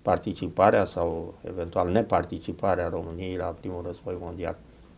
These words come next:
Deci nu alături de Antanta, cum s-au petrecut lucrurile, deci alături de Franța, Marea Britanie și Rusia pentru Transilvania, Transilvania și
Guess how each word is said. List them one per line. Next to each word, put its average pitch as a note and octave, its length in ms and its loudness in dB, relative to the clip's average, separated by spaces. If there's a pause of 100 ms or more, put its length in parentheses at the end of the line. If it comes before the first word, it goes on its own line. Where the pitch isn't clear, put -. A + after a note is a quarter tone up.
Deci F#2 180 0
nu A2+ 120 6
alături F#2 420 4
de F#2 80 0
Antanta, F2 500 2
cum - 180 -8
s-au F2+ 200 0
petrecut G#2 500 0
lucrurile, F2+ 600 -6 (800)
deci - 180 -10
alături F2 440 -2
de E2 340 -2
Franța, F2+ 420 0
Marea E2+ 280 -2
Britanie E2+ 460 -6
și E2+ 240 -10
Rusia E2+ 380 -6
pentru E2 760 -8 (800)
Transilvania, F2+ 920 2
Transilvania E2 680 0
și E2+ 480 -8